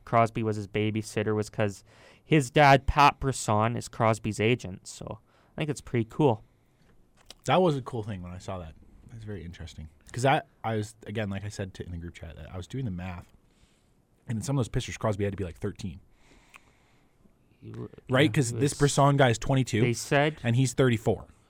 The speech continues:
Speaker 1: Yeah.
Speaker 2: So
Speaker 1: Crosby's thirty-six, I believe.
Speaker 2: Thirty-six? Oh,
Speaker 1: Yeah.
Speaker 2: I thought he was thirty-four. Oh, really? Okay.
Speaker 1: Yeah.
Speaker 2: Either way, he was, like,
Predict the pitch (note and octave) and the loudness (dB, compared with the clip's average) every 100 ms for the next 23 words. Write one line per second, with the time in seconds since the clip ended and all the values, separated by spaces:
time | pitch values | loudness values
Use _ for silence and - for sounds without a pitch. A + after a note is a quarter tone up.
0 | _ - - A#2 A2+ G#2 - - - _ | _ -16 -4 0 2 0 -4 -20 -20 _
1 | - - B2+ D#3 G3 E3 - - _ - | -16 2 6 8 8 2 2 -10 _ -4
2 | C3 B2 A2 - - A2 G2+ - F#2+ - | -2 0 -4 -8 -4 -4 -4 -10 -12 -10
3 | F#2+ A2 A#2+ A#2+ D3+ A#3 - - _ - | -4 0 0 0 -4 -4 -12 -20 _ -4
4 | A2+ G#2 F#2+ - - A2 A2+ G2+ - _ | -2 -2 -6 -12 -16 -10 -6 -6 -10 _
5 | _ _ _ _ _ _ _ _ F#2 D2 | _ _ _ _ _ _ _ _ -20 -18
6 | - F#2 - _ B2+ E2+ F#2 C#3+ - - | -16 -18 -18 _ -14 -12 -10 -10 -10 -12
7 | - - G#2 D#3+ E3+ D3 D#3 D3+ B2+ B2 | -12 -10 4 8 8 8 6 6 4 2
8 | A#2 | 2